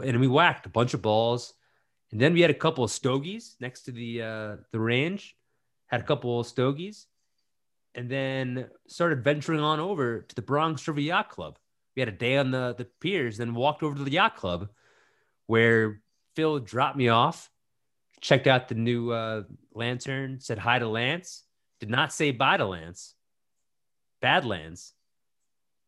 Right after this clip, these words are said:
And, uh, I wouldn't let Phil watch me do co-, comedy 'cause I'm not good yet, which I, I appreciated him respecting my space. But great, and, and I believe that set went pretty, pretty well. It was, it was,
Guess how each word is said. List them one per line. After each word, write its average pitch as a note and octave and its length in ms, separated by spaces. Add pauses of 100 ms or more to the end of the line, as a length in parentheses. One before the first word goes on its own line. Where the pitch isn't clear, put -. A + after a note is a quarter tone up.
And, A2 320
uh, B2 560 (400)
I A#2+ 80
wouldn't C#3+ 240
let C#3 140
Phil C#3+ 180
watch B2 280
me B2+ 60
do A2+ 140
co-, C3 320
comedy B2 280
'cause F#2 140
I'm G2 80
not G2 180
good B2 140
yet, F2 220 (320)
which - 120
I, G2 140 (140)
I G2+ 80
appreciated G#2+ 420
him G2+ 260
respecting B2+ 460
my G#2 140
space. A2 520 (500)
But D#3+ 120
great, A#3+ 360 (180)
and, C3+ 120
and D#3 440 (560)
I - 20
believe F3 460
that C3 340
set - 380
went G#2+ 200
pretty, G#2+ 220
pretty G#2 240
well. F#2 300
It B2 80
was, D#3 100
it B2+ 80
was, B2+ 300